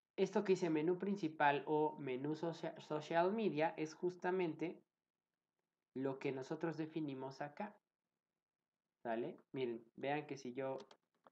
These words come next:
aquí le escribo eso a menú social, recargo, y vean, ahí está, ahí está, ahí se ve esa modificación que acabo de hacer.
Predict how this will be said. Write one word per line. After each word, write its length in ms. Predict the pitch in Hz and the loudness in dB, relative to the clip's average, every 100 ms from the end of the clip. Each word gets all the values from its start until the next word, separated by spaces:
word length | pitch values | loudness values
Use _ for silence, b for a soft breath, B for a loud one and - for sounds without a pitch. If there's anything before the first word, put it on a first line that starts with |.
| - _ _ _ 110 | -20 _ _ _ -10
aquí 280 | 117 147 | -6 -4
le 100 | 139 | -2
escribo 580 | 131 - 143 127 135 135 | -4 -4 -2 0 0 -2
eso 300 | - 135 - | -6 -8 -2
a 200 | 131 123 | 2 2
menú 300 | 113 113 127 | 2 -2 -4
social, 540 | 139 151 185 165 196 - _ _ _ _ _ _ _ - | -6 0 6 6 6 -2 _ _ _ _ _ _ _ -6
recargo, 640 | 151 147 180 170 185 208 - _ _ _ _ _ _ _ _ _ _ _ _ _ _ _ _ _ _ _ _ _ _ _ _ _ _ _ _ _ _ _ _ _ _ _ | -4 2 2 4 2 -2 -14 _ _ _ _ _ _ _ _ _ _ _ _ _ _ _ _ _ _ _ _ _ _ _ _ _ _ _ _ _ _ _ _ _ _ _
y 80 | 143 | 0
vean, 260 | 143 151 - - _ _ | 2 2 0 -12 _ _
ahí 240 | 127 139 156 | 0 4 4
está, 320 | 156 220 214 | 6 2 2
ahí 120 | 147 | -2
está, 280 | 147 - 147 | -6 -6 -6
ahí 160 | - 151 | -2 -2
se 140 | 156 | 0
ve 120 | 151 151 | 0 -2
esa 180 | 160 | -2
modificación 680 | 147 131 123 185 127 120 135 | -4 -4 -6 -6 -8 -8 -12
que 120 | 127 | -12
acabo 300 | - 123 127 | -8 -4 -2
de 100 | 131 | -2
hacer. 380 | 139 170 160 156 | -2 -2 -4 -6